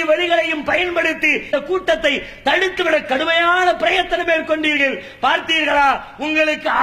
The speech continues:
ஆயிரம் இருந்தும் எங்கள் பக்கம் அல்லாஹ் இருக்கிறான். மக்கள்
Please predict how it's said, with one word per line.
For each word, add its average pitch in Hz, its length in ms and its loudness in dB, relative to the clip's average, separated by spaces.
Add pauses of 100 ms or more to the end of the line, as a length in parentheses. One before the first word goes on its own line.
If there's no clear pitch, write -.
ஆயிரம் 339 460 2
இருந்தும் 285 360 0 (200)
எங்கள் 311 440 0
பக்கம் 349 440 0 (340)
அல்லாஹ் 370 520 4
இருக்கிறான். 330 680 2 (2250)
மக்கள் 262 520 0